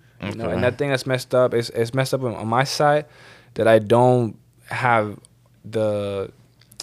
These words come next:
Speaker 1: the willing to do that. It's,
Speaker 2: Mm,
Speaker 1: it's
Speaker 2: the
Speaker 1: messed
Speaker 2: willing?
Speaker 1: up. Yeah, it's like, I wanna do it, but I, I'm too lazy when it comes to that.
Speaker 2: So you don't wanna
Speaker 1: So,
Speaker 2: do it?
Speaker 1: no, I have to do it.
Speaker 2: <laughs>
Speaker 1: I do.
Speaker 2: No, I get what you're saying.
Speaker 1: You know
Speaker 2: I'm
Speaker 1: what I
Speaker 2: fucking
Speaker 1: mean?
Speaker 2: with you. But, I mean, for me, I, like I said,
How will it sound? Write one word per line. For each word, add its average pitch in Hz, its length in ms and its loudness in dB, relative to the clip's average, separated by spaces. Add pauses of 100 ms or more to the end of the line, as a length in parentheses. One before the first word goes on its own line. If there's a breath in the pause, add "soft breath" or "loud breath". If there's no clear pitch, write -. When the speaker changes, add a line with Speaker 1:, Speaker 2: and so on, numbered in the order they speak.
(240)
Speaker 1:
the 110 120 -4
willing 131 380 2
to 147 100 -6
do 151 140 0
that. 151 200 2
It's, 107 200 -2
Speaker 2:
Mm, 76 60 -10
Speaker 1:
it's 117 160 -2
Speaker 2:
the 85 60 -2
Speaker 1:
messed 87 180 2
Speaker 2:
willing? 113 240 4
Speaker 1:
up. - 60 -10 (140)
Yeah, 113 220 2
it's 117 160 2
like, 135 200 4 (680 loud breath)
I 131 80 6
wanna 190 260 4
do 185 200 4
it, 185 40 2
but 143 160 6
I, 135 180 6 (120)
I'm 120 140 -6
too - 140 -6
lazy 139 400 2
when 151 160 4
it 143 60 0
comes 151 260 2
to 156 100 0
that. 160 360 2
Speaker 2:
So 92 80 -4
you 87 120 0
don't 85 180 2
wanna 85 80 0
Speaker 1:
So, 110 440 6 (720)
Speaker 2:
do 123 60 -4
it? - 20 2
Speaker 1:
no, 143 140 6
I 131 160 6
have 143 260 6
to 120 60 -2
do - 220 0
it. - 100 2 (100)
Speaker 2:
<laughs> - 380 -6
Speaker 1:
I 175 300 -2
do. 104 100 -2
Speaker 2:
No, 90 100 6
I 113 140 6
get 117 120 6
what 127 80 4
you're 98 140 2
saying. 90 280 2
Speaker 1:
You 120 40 0
know 120 120 0
Speaker 2:
I'm 117 80 -2
Speaker 1:
what 101 60 2
I - 20 2
Speaker 2:
fucking 82 100 0
Speaker 1:
mean? 82 80 -2
Speaker 2:
with 82 160 -4
you. 85 140 -6 (380 loud breath)
But, 80 320 -2 (460 loud breath)
I - 60 -6
mean, 80 180 0
for 85 180 0
me, 104 300 6
I, 98 120 6
like 90 140 6
I 87 100 6
said, 87 500 4